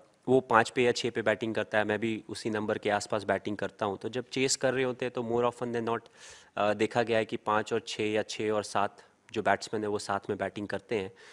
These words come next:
तो उससे ट्यूनिंग भी आपकी सेट हो जाती है, you know, and the good thing is लेफ्ट राइट का जो कॉम्बिनेशन है उससे भी बॉलर्स परेशान होते हैं।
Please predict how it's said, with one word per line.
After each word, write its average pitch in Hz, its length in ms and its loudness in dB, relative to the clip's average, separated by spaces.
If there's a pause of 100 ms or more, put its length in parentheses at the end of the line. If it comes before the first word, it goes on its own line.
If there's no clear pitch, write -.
(440)
तो 139 180 8
उससे - 560 0
ट्यूनिंग 143 320 2
भी 143 60 2
आपकी 131 280 4
सेट - 260 0
हो 113 200 0
जाती 98 360 0
है, 90 140 -14 (180)
you 107 100 -4
know, 104 240 -4
and 104 300 -6
the 110 120 -2
good 131 200 2
thing 127 240 4
is 110 100 -10
लेफ्ट 113 260 2
राइट 120 220 -2
का 113 140 -2
जो 110 160 -4
कॉम्बिनेशन 107 600 -2
है 110 60 0
उससे 110 200 -6
भी 110 80 -2
बॉलर्स 104 340 -4
परेशान 101 480 -4
होते 98 200 -8
हैं। 98 220 -6